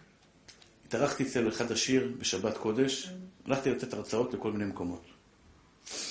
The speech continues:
באתי אליו, השתבח שמו לעד, אומר לי, "הרב יגאל", יש להם מבטא כזה פורטוגזי כזה חמוד, יש להם, אתה יודע, כל הדרום אמריקאים, כאלה מתוקים, חמודים כאלה, אתה יודע, "הרב יגאל, הרב יגאל, אני אוהב אותך, יש לך שיעורים כאלה חמודים",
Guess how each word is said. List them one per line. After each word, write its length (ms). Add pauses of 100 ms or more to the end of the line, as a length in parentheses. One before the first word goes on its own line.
(540)
באתי 280
אליו, 180
השתבח 380
שמו 240
לעד, 420 (180)
אומר 220
לי, 120
"הרב 240
יגאל", 200
יש 140
להם 80
מבטא 200
כזה 500
פורטוגזי 520
כזה 180
חמוד, 440
יש 120
להם, 160
אתה 80
יודע, 240
כל 160
הדרום 220
אמריקאים, 640
כאלה 240
מתוקים, 480
חמודים 400
כאלה, 260
אתה 100
יודע, 160 (520)
"הרב 220
יגאל, 260
הרב 160
יגאל, 240
אני 200
אוהב 180
אותך, 140
יש 220
לך 180
שיעורים 320
כאלה 220
חמודים", 520